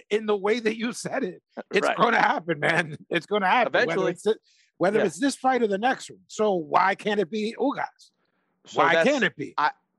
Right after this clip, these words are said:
Speaker 2: I just think that, t-, so, w-, you know, the, the timing is right, and I think that this is, uh,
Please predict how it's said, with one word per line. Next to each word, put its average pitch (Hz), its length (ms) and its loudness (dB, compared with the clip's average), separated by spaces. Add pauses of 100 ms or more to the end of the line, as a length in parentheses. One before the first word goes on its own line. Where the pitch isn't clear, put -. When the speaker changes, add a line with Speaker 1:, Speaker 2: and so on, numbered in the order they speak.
(320)
Speaker 2:
I 151 100 0
just 165 200 -10
think 180 180 -10
that, 139 120 -20
t-, - 80 -20 (840)
so, 151 120 -2
w-, 131 120 -8 (200)
you 160 120 -4
know, 123 140 -2
the, 120 180 -10
the 123 100 -14
timing 131 420 -4
is 117 140 -8
right, 127 220 0
and 120 80 -10
I 113 60 -6
think 110 240 -12
that 107 140 -18
this 113 220 -10
is, 104 200 -12
uh, 95 240 -10